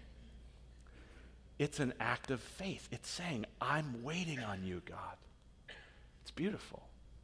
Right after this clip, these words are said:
What do you do when all you can do is wait? You invite friends in and you wait on God together.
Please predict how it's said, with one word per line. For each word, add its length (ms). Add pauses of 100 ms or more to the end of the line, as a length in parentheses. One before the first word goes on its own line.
(480)
What 100
do 60
you 120
do 300
when 160
all 140
you 120
can 140
do 140
is 100
wait? 220
You 120
invite 440
friends 340
in 220
and 120
you 100
wait 420 (320)
on 160
God 300
together. 440